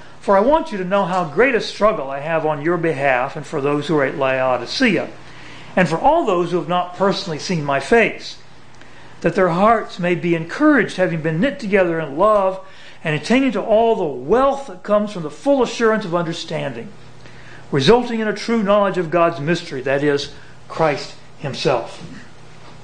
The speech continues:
But there were some problems in the church at Colossae. Um, unlike the book of Ephesians, which doesn't seem to be written to address any kind of a problem.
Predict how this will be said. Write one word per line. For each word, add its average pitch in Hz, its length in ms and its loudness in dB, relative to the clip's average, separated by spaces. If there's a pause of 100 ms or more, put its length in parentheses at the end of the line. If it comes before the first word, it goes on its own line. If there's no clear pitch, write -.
(3750)
But 208 140 0
there 240 100 4
were 294 180 2
some 254 200 -4
problems 160 560 0
in 131 60 -10
the 120 60 -12
church 147 300 -2
at - 100 -14
Colossae. 123 720 -4 (1000)
Um, 143 240 -4 (240)
unlike 214 340 4
the 180 60 -4
book 175 200 0
of 151 80 0
Ephesians, 135 540 0
which 143 160 -6
doesn't 156 340 0
seem 165 240 -2
to 135 60 -6
be 135 120 -4
written 156 300 0
to 139 120 -2
address 135 340 -2
any 147 120 -4
kind 135 200 -2
of 113 140 -4
a - 20 -16
problem. 135 560 -2